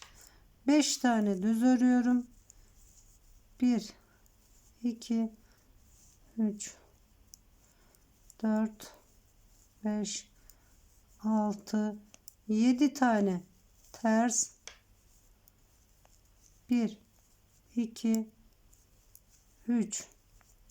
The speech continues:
dört, beş tane düz. Bir, iki, üç, dört, beş tane ters. Şimdi modelimizin ikinci sırasındayız.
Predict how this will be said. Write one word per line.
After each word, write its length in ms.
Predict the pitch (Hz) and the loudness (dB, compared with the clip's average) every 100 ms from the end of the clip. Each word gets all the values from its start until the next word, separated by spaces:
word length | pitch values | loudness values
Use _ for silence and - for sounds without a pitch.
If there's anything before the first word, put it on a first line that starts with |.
| _ _ _ - | _ _ _ -2
dört, 460 | 240 240 233 - - _ _ _ _ _ - | 0 0 -4 -14 -20 _ _ _ _ _ -6
beş 440 | 214 226 254 - | -2 2 0 -2
tane 540 | - 208 202 190 185 175 - _ _ _ _ _ - | -4 -2 0 -2 -2 -4 -10 _ _ _ _ _ 0
düz. 340 | 247 254 247 - _ _ _ _ _ _ _ _ _ _ _ _ _ - | 2 2 -2 -18 _ _ _ _ _ _ _ _ _ _ _ _ _ -6
Bir, 280 | 220 202 - - _ | -4 -4 -10 -20 _
iki, 560 | 208 208 - 214 202 202 - _ _ - - - | -10 -10 -6 -4 -4 -4 -14 _ _ -20 -16 -6
üç, 340 | 208 202 - - - - - - _ _ - | -4 -4 -10 -18 -20 -20 -20 -20 _ _ -6
dört, 440 | 214 214 214 - - - - - _ _ | -4 -2 -4 -10 -20 -20 -20 -20 _ _
beş 300 | 262 269 - | 0 2 0
tane 460 | - 196 196 196 190 | -4 -4 0 -2 -2
ters. 420 | 190 180 - - - _ - - - | -4 -6 -6 -12 -20 _ -20 -20 -16
Şimdi 480 | - - 359 320 277 | -8 0 4 6 8
modelimizin 720 | 294 311 285 233 208 185 208 | 6 6 4 4 2 0 -2
ikinci 420 | 214 233 294 262 | -2 4 4 4
sırasındayız. 1040 | 269 285 277 262 262 262 254 254 247 - | 0 2 2 2 4 6 6 4 2 -2